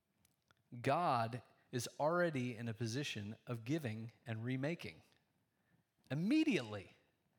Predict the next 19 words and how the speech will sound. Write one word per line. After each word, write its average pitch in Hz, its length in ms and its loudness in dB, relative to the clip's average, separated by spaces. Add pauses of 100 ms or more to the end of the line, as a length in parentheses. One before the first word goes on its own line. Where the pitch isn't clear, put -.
(840)
He 214 100 -2
could 220 100 2
have 143 120 2
literally 196 420 4
said, 113 340 0
"Yep, 180 220 0 (1400)
you 123 100 -4
know, 180 220 -2 (260)
you 120 140 0
ate 143 160 -2
from 165 120 -6
the 165 60 -6
tree. 175 400 0 (380)
I - 40 -10
told 147 280 -2
you 160 80 0
you'd 156 80 -2
die." 143 440 0 (200)
Boom. 104 280 -6